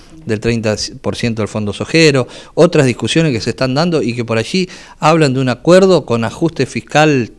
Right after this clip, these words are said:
en el presupuesto dos mil diecinueve que nadie sabe de qué se trata, ningún presidente comunal, ningún intendente.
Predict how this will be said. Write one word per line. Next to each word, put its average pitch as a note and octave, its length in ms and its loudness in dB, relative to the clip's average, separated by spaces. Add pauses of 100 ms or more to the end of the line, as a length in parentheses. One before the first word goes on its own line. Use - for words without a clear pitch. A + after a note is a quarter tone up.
(500)
en A#2+ 120 -2
el A2 100 -2
presupuesto A#2 760 -2
dos G#2 120 -6
mil C3+ 160 -4
diecinueve D#3+ 580 -2 (360)
que A#2+ 120 0
nadie C#3+ 240 4
sabe C3+ 260 2
de A#2 120 0
qué A#2+ 80 -4
se - 140 -6
trata, C3+ 420 2
ningún B2 300 -4
presidente A#2+ 400 -6
comunal, D3+ 340 -4
ningún A#2+ 220 -2
intendente. C#3 640 -2